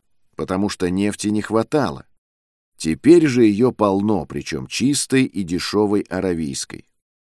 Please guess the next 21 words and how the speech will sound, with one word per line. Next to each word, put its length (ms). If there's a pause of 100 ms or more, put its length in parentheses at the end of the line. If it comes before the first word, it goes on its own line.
(260)
Так 200
что 240
нужда 460
в 80
русском 400
коктейле 600
отпала. 760 (300)
Все 200
свободны, 800 (180)
всем 360
спасибо. 640 (1000)
Кремль 440
впал 420
в 100
шок, 540 (200)
который 520
усугубили 680
рассуждения 720
представителей 720
европейских 840
правительств 640